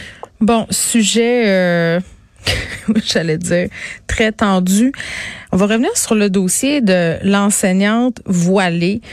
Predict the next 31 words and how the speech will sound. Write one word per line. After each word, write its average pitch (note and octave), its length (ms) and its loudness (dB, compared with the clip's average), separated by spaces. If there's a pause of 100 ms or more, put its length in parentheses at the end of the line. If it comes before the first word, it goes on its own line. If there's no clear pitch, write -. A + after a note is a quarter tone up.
(240)
Bon, F3 220 0
cette - 220 -2
prof, G#3+ 420 -2
là, G3+ 260 2
qui G3 220 0
a F3 60 0
perdu F#3+ 680 0
son F#3 260 0
emploi F3 440 0
parce E3+ 200 -4
qu'elle E3+ 220 0
refusait F3+ 720 0
d'enlever F3 320 0
son E3+ 220 0
voile F3+ 600 0
ou, D#3 340 0
bon, D3 280 -2
je F3+ 60 0
sais - 100 -4
pas F#3+ 80 0
si G3 120 0
elle F#3 140 2
refusait, F#3+ 380 0
mais A#3+ 80 0
bref, F#3+ 240 0
elle F3 60 2
est F3+ 100 -2
allée F#3 140 2
en G#3 120 2
classe, G#3+ 480 0
euh, E3+ 220 2